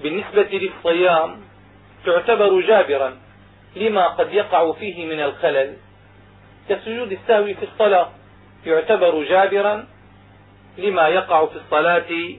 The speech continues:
من الخلل". والأصل في وجوبها الدليل على وجوبها قبل الإجماع، أخبار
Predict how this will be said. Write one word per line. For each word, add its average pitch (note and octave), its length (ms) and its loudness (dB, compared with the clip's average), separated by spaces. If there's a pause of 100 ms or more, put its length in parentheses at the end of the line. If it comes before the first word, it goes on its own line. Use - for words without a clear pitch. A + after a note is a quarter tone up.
(140)
من F#3 140 -6
الخلل". E3 440 -2 (920)
والأصل A#3+ 480 2
في B3 100 -8
وجوبها F#3+ 760 0
الدليل F#3 480 -4
على F3 220 4
وجوبها E3 600 -2
قبل D#3+ 300 -2
الإجماع، D#3 600 -2 (560)
أخبار G3+ 580 2